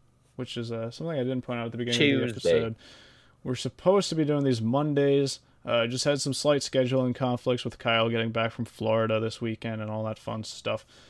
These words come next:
Speaker 1: So next week we should be back on the right time, Monday at nine P M, instead
Speaker 2: Unless I
Speaker 1: of
Speaker 2: miss my
Speaker 1: Tuesday.
Speaker 2: flight.
Speaker 1: What?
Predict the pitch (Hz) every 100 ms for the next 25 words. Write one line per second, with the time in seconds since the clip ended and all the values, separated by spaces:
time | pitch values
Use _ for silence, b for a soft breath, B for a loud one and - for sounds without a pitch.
0 | b _ - 120 147 185 - 156 147 139
1 | 120 - 175 151 123 131 127 - 120 117
2 | 117 117 120 _ _ _ 123 110 131 143
3 | - _ _ _ _ - 110 110 117 -
4 | - 120 123 117 113 110 107 110 110 -
5 | 110 107 110 b b b b b 117 -
6 | 156 - 90 - 104 87 78 110 - _
7 | _ _ _ _ _ _ _ _ _ 113
8 | 117 135